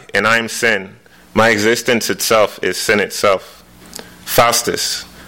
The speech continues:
How does one know that they are sin? Of sin, maybe. From sin, of course. But sin itself?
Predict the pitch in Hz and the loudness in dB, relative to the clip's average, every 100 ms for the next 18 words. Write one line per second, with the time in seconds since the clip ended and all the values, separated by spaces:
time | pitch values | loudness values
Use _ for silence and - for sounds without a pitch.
0 | - - 147 160 156 143 117 113 120 104 | -10 0 2 4 2 2 2 0 0 -2
1 | - 107 107 - - 95 92 - - _ | -2 -2 -4 -8 -10 -8 -10 -14 -20 _
2 | - - - - 139 143 - 110 98 98 | -20 -20 -4 2 2 2 0 2 2 -2
3 | 92 95 92 - _ - - - - - | -4 -8 -12 -16 _ -20 -20 -12 -6 2
4 | 143 151 - 131 127 101 - 120 104 - | 2 2 0 0 0 -2 -2 0 2 0
5 | - - - - - - 107 - 135 127 | -12 -14 -16 -20 -4 0 2 2 2 2
6 | - 123 160 - - | 2 2 0 -4 -20